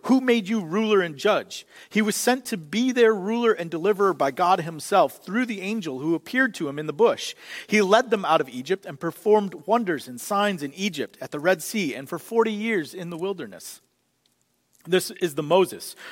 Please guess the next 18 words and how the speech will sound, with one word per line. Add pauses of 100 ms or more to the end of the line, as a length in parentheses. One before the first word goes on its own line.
(140)
who
told
the
Israelites,
"God
will
raise
up
for
you
a
prophet
like
me
from
your
own
people."